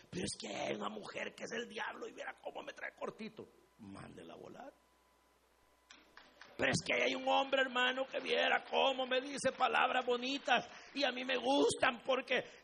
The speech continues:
qué bonita las dice". Cuidado. Acuérdate de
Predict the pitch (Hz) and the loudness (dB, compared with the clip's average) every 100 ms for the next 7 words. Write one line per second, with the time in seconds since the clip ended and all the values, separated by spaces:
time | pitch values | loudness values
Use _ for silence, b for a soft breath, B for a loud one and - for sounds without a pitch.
0 | - - 254 240 254 320 - - 233 247 | -6 -2 2 2 2 -2 2 4 4 2
1 | 262 285 180 233 170 - 123 107 - - | -2 0 0 -2 -4 -8 -10 -6 -6 -6
2 | - - - _ _ _ _ _ _ _ | -10 -18 -20 _ _ _ _ _ _ _
3 | _ _ _ _ _ - - 120 180 196 | _ _ _ _ _ -20 -6 0 2 2
4 | 175 160 156 151 | -4 -8 -8 -8